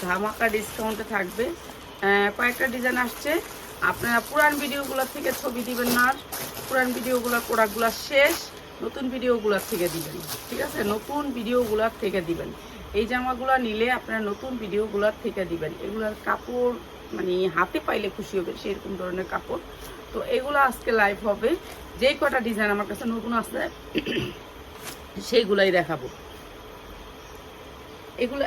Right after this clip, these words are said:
এটা একটা ব্র্যান্ডেড থ্রি পিস। এ, কিছু দিল্লি বুটিক্সের ড্রেস দেখায়নি, কটনের ভিতরে, হান্ড্রেড পার্সেন্ট কটন। এই যে কোনো মিক্স নাই, সুতির ভিতরে, সুতির ভিতরে থ্রি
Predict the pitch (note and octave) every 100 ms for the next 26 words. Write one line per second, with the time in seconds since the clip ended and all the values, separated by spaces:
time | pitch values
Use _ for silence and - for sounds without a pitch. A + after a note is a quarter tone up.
0 | - B3+ C#4 C4+ D4+ G#3+ E3+ F#3 G3 A#3
1 | - B3 G#3+ D#4 - - - G3+ G3 F#3+
2 | C4+ D4+ A#3 C4 C4 A#3+ B3 - A#3 F#3
3 | G3 G3 G#3 G3+ G3 G3 A3 - - G3
4 | G3+ F#3+ F#3+ F#3 G3+ G#3+ G3 G3 G3 -
5 | G#3 A3 G#3+ A3+ - F#4 - - - F3
6 | D#3+ E3 C#4+ F4 F4 B3 - G3 - -
7 | - C4+ E4 D4 A3 - C3 - - -
8 | - - C#4 C4+ D#4 C#4 C4+ C4+ C4+ C4+
9 | C4